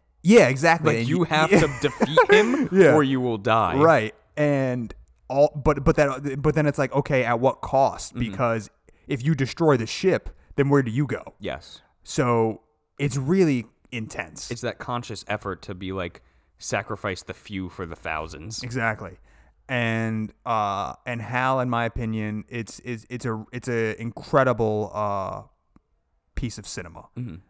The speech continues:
Speaker 1: Obviously, two thousand one is one of my favorite films of all time.
Speaker 2: Yeah.
Speaker 1: And, and for Hal to, to be so scary
Speaker 2: Mm-hmm.
Speaker 1: and
Speaker 2: So
Speaker 1: all,
Speaker 2: calm at the
Speaker 1: and
Speaker 2: same
Speaker 1: all you
Speaker 2: time.
Speaker 1: have is a very just calm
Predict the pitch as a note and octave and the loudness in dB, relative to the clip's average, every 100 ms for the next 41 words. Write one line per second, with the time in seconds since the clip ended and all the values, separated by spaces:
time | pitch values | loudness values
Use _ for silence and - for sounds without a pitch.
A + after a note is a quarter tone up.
0 | - G#2 G2 G2+ A2+ A2 G#2+ G2 G2+ G2+ | -10 -8 -6 -8 -10 -10 -8 -8 -8 -10
1 | G2+ G#2+ G2+ F#2 A2+ G2 G2+ G2+ G2 F#2+ | -10 -10 -10 -8 -8 -8 -10 -12 -10 -12
2 | F#2+ G#2 F2 G2 G#2 G2+ G2+ G#2 G2 G2 | -12 -12 -12 -14 -14 -10 -6 -8 -8 -14
3 | - _ _ - B2 A2+ G#2+ G2+ A2+ G#2 | -18 _ _ -12 -8 -6 -8 -8 -8 -6
4 | A2 G#2+ G#2 G#2 G#2 _ - - - - | -2 0 0 -2 -8 _ -20 -20 -20 -20
5 | - - A2 E2+ B2 - A2+ A2 - - | -12 -8 -8 -10 -14 -10 -8 -8 -8 -2
6 | A#2+ B2+ B2+ - - - G2+ G#2 A#2+ C3+ | 2 4 2 -2 -10 -8 -4 -2 -2 -4
7 | D3+ - A#2 E2 E2 - A#2 A2 G#2 G2 | -8 -12 -14 -14 -18 -10 -6 -4 -6 -10
8 | F#2 - C3 A2 C3 G#2+ A#2 F#2+ - C3 | -14 -6 -2 4 4 4 -2 -6 -6 -4
9 | B2+ A#2 B2+ C#3 B2+ A#2 A2+ A#2+ A#2 A2 | -2 2 4 4 2 0 2 2 0 -4
10 | G2+ A2 G#2+ A2+ A2+ G#2+ A2+ G#2 - - | -6 -4 -2 -2 -4 -6 -6 -8 -8 -16
11 | - - - - A#2+ A2+ A2+ A2 A2 | -20 -20 -14 -6 -2 0 0 -2 -6